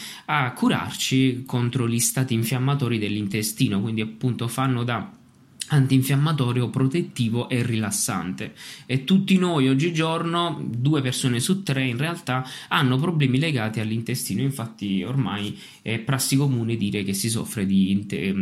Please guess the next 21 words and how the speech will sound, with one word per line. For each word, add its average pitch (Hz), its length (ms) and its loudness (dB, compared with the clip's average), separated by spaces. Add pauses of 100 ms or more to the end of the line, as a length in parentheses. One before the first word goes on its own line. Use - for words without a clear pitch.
di, 104 260 -2
di 113 100 2
colon 104 340 -2
irritabile, 98 580 -4
no? 190 260 0 (560)
Della 113 200 -2
sindrome 107 400 -2
del 98 160 -2
colon 98 260 -2
irritabile. 95 720 -4
Inoltre, 170 840 0 (300)
ehm, 110 1300 -4
che 170 140 -4
fanno? 104 500 -2
Rilasciano 156 540 0
altre 160 240 0
sostanze 113 580 -2
che 123 100 -2
ammorbidiscono 143 1000 4
le 110 160 0
fibre 110 680 2